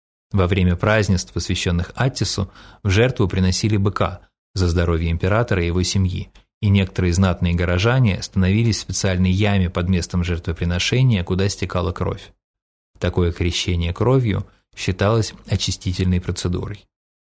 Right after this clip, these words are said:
У процедуры был срок годности — двадцать лет. От Лаурентинских ворот можно вернуться на Декуманус и двигаться по нему в обратном направлении, к выходу.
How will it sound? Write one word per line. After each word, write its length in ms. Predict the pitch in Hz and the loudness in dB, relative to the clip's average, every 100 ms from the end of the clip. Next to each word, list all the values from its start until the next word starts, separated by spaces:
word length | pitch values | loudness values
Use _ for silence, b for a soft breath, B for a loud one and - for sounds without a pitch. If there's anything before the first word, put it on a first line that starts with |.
| _ _ | _ _
У 60 | - | -6
процедуры 640 | 92 92 - 92 131 160 151 | -2 -2 0 2 2 2 0
был 240 | 98 127 | 2 0
срок 280 | - 107 120 | 2 0 2
годности — 600 | 104 85 85 - - 95 - _ _ _ _ | 0 0 -2 -4 -8 -10 -10 _ _ _ _
двадцать 500 | 90 87 90 98 - | -2 0 -2 -6 -4
лет. 220 | 95 - - _ _ _ _ _ _ - | -6 -8 -20 _ _ _ _ _ _ -4
От 200 | 107 - | -2 2
Лаурентинских 840 | 104 104 107 104 127 - - - | 2 4 2 2 2 2 -4 -2
ворот 360 | 101 127 156 - | 2 2 0 0
можно 280 | 127 127 107 | 0 2 2
вернуться 440 | 104 113 113 - | 4 4 2 2
на 80 | 98 | 2
Декуманус 720 | 92 92 104 143 143 87 - | 2 2 2 4 2 0 -4
и 120 | - | -4
двигаться 440 | 104 135 147 - | 0 2 2 -2
по 80 | 98 | 0
нему 280 | 104 107 120 | 2 4 4
в 60 | 110 | 4
обратном 400 | 95 110 - 104 | 2 0 2 0
направлении, 580 | 92 107 104 87 87 | 2 2 2 0 -2
к 120 | 92 107 | -4 0
выходу. 400 | 90 - 107 | -2 -2 -12